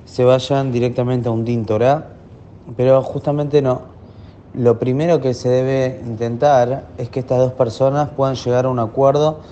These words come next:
sin tener que llegar a ir al Bet Din. Que se sienten, que cada uno exponga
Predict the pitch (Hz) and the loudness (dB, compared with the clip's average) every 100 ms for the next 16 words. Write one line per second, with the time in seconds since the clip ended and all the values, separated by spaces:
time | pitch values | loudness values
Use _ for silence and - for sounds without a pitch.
0 | - - 196 151 127 123 120 - 123 127 | -20 -12 -8 -4 -2 -2 -2 2 4 4
1 | 123 120 123 113 107 104 110 101 92 - | 4 2 0 0 0 -2 -2 -4 -6 -14
2 | - - - - - - - - - - | -20 -20 -20 -20 -20 -20 -20 -20 -20 -20
3 | - - - - - - - - - - | -20 -20 -20 -20 -20 -20 -20 -20 -20 -20
4 | - - - - - 107 110 165 170 156 | -20 -20 -20 -12 -8 -6 -4 -2 -2 2
5 | 160 160 160 - 120 127 131 127 127 127 | 2 2 -2 -8 -4 2 4 4 0 0
6 | 127 - - - - - - - - - | -2 -8 -20 -20 -20 -20 -18 -14 -14 -2
7 | 156 143 139 139 143 | 0 2 2 2 0